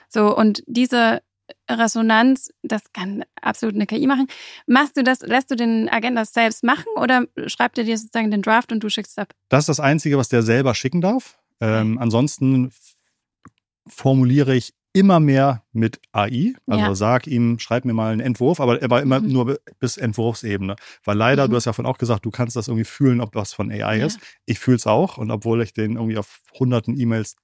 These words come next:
Speaker 2: trainiert habe, schreibt er doch irgendwie noch manchmal Zeug rein, wo ich denke, „Oh, nee.“ Also ich
Speaker 1: Ja.
Speaker 2: lass mir einen Entwurf machen, äh, lese den durch, änder Formulierung und so weiter, ähm,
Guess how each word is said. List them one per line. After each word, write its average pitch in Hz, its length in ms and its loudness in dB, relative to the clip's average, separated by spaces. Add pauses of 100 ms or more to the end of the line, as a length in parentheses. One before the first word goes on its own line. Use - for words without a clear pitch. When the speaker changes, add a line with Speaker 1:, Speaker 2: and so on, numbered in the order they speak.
(100)
Speaker 2:
trainiert 120 540 2
habe, 107 320 0 (440)
schreibt - 380 -2
er 107 300 0 (400)
doch 117 200 -2
irgendwie 113 220 -2
noch 104 160 -6
manchmal 104 420 -6
Zeug 113 300 -4
rein, 104 140 -2
wo 107 40 -4
ich 98 60 -6
denke, 101 180 -8
„Oh, 95 180 -10 (120)
nee.“ 101 180 -6 (300)
Also 110 200 -2 (200)
ich - 100 -16
Speaker 1:
Ja. 123 80 -2
Speaker 2:
lass 107 160 2
mir 120 100 2
einen 110 60 2
Entwurf 160 240 2
machen, 170 380 0 (420)
äh, 107 240 -2
lese 117 240 0
den 110 140 -2
durch, 127 460 0
änder 117 520 0 (760)
Formulierung 120 520 2
und 113 100 -2
so 107 120 -6
weiter, 110 360 -4 (500)
ähm, 101 420 -4